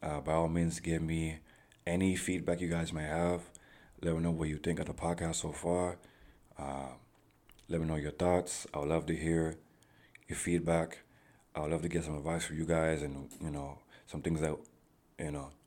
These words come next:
I can change and some, some things that I need, I need to work on, or things that you guys like to hear, like maybe, like, some intro music, outro music, you know, some little sound effects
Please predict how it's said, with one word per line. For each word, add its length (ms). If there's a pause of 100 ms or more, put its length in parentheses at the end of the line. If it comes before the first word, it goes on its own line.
I 40
can 160
change 540
and 120 (1080)
some, 220
some 120
things 140
that 180
I 80
need, 180
I 40
need 140
to 100
work 300
on, 460
or 280 (920)
things 180
that 40
you 80
guys 160
like 180
to 60
hear, 400
like 380 (300)
maybe, 120
like, 140
some 160
intro 220
music, 320
outro 240
music, 520 (120)
you 120
know, 280 (680)
some 220
little 280
sound 200
effects 500